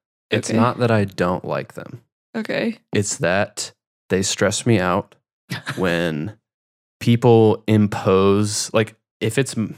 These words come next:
Speaker 1: if it's my birthday and my f-, group of friends impose what they think would be fun to watch me do for my birthday,
Speaker 2: Mm-hmm.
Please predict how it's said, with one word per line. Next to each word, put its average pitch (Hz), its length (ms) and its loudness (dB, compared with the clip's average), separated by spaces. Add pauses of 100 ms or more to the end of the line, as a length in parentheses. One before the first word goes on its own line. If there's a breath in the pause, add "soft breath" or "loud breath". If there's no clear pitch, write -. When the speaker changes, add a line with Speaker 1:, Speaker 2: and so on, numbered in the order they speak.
(140)
Speaker 1:
if 110 140 -2
it's 113 140 -2
my 113 260 2
birthday - 560 -6 (1120)
and 101 220 -2
my 95 180 0
f-, - 220 -8
group 113 220 0
of 107 100 0
friends 98 640 -2
impose 98 800 0
what 90 280 -2
they 104 320 2
think 101 340 -2
would 98 100 -2
be 92 140 -2
fun 92 520 -4 (540)
to 107 140 0
watch 92 420 -2
me 117 200 2
do 117 500 2 (140)
for 123 120 2
my 117 180 2
birthday, 123 600 2 (240)
Speaker 2:
Mm-hmm. 208 460 2